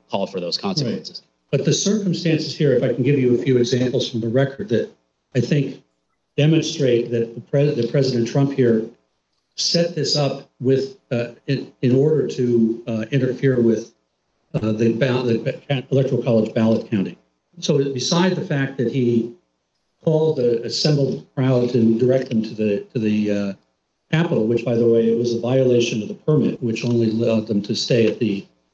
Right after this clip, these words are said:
Speaker 2: at the Ellipse. Um, in dispatching the crowd, uh, to Congress, President Trump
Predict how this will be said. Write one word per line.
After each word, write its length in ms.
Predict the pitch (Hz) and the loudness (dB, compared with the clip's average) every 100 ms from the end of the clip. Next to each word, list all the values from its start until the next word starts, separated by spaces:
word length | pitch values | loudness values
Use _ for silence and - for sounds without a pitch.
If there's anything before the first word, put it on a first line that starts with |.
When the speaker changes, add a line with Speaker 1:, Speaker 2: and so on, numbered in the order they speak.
| _ _ - | _ _ -4
Speaker 2:
at 120 | - | 0
the 100 | 113 | 2
Ellipse. 640 | 113 156 - - - - _ _ _ _ _ - | 4 2 0 -6 -14 -16 _ _ _ _ _ 0
Um, 260 | 117 110 123 | 2 4 2
in 80 | 117 | 0
dispatching 600 | 117 - 151 160 143 123 | 0 0 0 2 0 0
the 60 | 123 | 2
crowd, 460 | 135 135 135 127 | 2 4 2 0
uh, 300 | 127 117 113 | -2 0 -2
to 140 | 113 120 | -4 -4
Congress, 800 | - 139 135 131 127 - - _ _ _ _ | 0 2 4 4 2 -4 -10 _ _ _ _
President 300 | 139 127 127 | 0 2 2
Trump 240 | 139 120 | 2 2